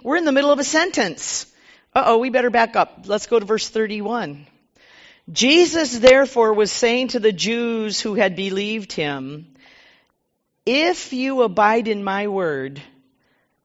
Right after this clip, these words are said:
then you are truly disciples of mine, and then you will know the truth, and the truth will set you free."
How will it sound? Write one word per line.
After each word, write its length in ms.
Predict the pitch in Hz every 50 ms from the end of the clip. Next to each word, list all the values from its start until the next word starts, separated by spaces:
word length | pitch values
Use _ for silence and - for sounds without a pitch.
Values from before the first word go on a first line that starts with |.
| _
then 720 | - 139 131 135 160 226 269 302 302 254 202 180 180 190 190
you 200 | 190 196 196 190
are 120 | 185 180 175
truly 360 | - - 208 196 185 185 175
disciples 580 | 160 165 - - 180 180 190 - 185 160 147
of 120 | 170 151 143
mine, 760 | 160 160 151 143 143 139 139 135 139 139 139 143 - - - _ -
and 460 | - 247 247 247 240 233 233 226 226 190
then 840 | 196 196 190 220 269 320 381 392 381 339 277 240 220 214 214 214
you 260 | 214 208 208 208 208 202
will 100 | 202 196
know 220 | 190 185 180 175
the 100 | 170 170
truth, 460 | 165 - - 165 151 147 147 143 - - - - - -
and 160 | - 165 160 156
the 60 | 143
truth 240 | - 175 160 147 -
will 60 | 151
set 180 | - - -
you 100 | - 135
free." 340 | - - 180 196 160 107 -